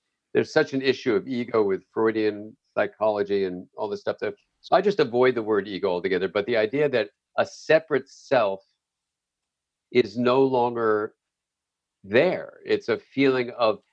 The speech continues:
an interconnected self. Let's just use that term. So that the, the, the, the boundary of the body, the skin encased bag you're in,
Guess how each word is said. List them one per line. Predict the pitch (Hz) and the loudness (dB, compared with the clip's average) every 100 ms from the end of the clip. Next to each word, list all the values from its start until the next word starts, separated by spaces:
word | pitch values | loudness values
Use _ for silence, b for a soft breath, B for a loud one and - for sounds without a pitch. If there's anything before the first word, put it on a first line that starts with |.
| _ | _
an | 131 131 - | -6 -6 -2
interconnected | 185 185 139 - 104 92 90 - - | -2 -2 -10 -8 -4 -4 -4 -8 -8
self. | - 78 - | -4 -4 -6
Let's | 98 | -10
just | 76 - | -10 -10
use | 110 95 | -10 -4
that | 101 - | -4 -4
term. | 87 80 139 _ _ _ _ _ _ | -10 -10 -12 _ _ _ _ _ _
So | 135 | 0
that | 123 120 | 2 -2
the, | 117 113 131 | -6 -8 -6
the, | 120 135 | -6 -4
the, | 123 110 143 | -10 -10 -6
the | |
boundary | 117 127 147 190 180 165 131 | 0 2 2 2 0 -2 -4
of | 117 | -6
the | 110 | -6
body, | 98 110 120 90 76 - | -2 0 0 -2 -8 -16
the | |
skin | 98 - - 147 | -20 -8 -2 -2
encased | 143 - 117 113 _ _ - - | -2 -6 -6 -6 _ _ -18 0
bag | 101 117 113 | 2 4 2
you're | 87 82 | -2 -6
in, | 85 78 80 | -6 -8 -10